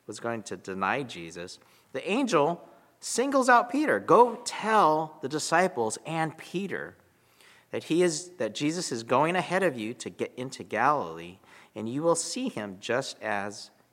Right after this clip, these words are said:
he told you." And then after this, Mary and the other Marys run back to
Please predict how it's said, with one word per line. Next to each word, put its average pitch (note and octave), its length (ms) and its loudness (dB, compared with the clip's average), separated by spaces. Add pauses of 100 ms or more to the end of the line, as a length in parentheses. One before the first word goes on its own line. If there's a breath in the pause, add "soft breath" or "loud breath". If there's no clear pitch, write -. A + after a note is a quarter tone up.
he - 160 -16
told A2 480 -6
you." - 200 -20 (1160 soft breath)
And B2 80 2
then F#3 140 6
after A3+ 280 2
this, D3 480 0 (1200)
Mary D#3 440 4
and B2 760 0
the B2 120 2
other D3 160 4
Marys D3 840 0
run A2+ 320 4
back C#3+ 360 8
to C#3 880 2